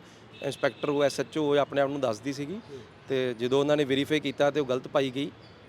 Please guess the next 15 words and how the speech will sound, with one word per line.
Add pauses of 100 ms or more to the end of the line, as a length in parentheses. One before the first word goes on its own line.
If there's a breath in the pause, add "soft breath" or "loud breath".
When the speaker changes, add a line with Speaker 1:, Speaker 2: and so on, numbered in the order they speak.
Speaker 1:
ਤੇ (140)
ਉੱਥੇ
ਸੰਬੰਧੀ (100)
ਉਹਨਾਂ
ਦੀ
ਕੰਪਲੇਂਟ
ਤੇ
ਅਸੀਂ
ਕਾਰਵਾਈ
ਕੀਤੀ,
ਇਹਦੀ
ਅਰੈਸਟ
ਪਾਈ
ਹੈ
ਜੀ।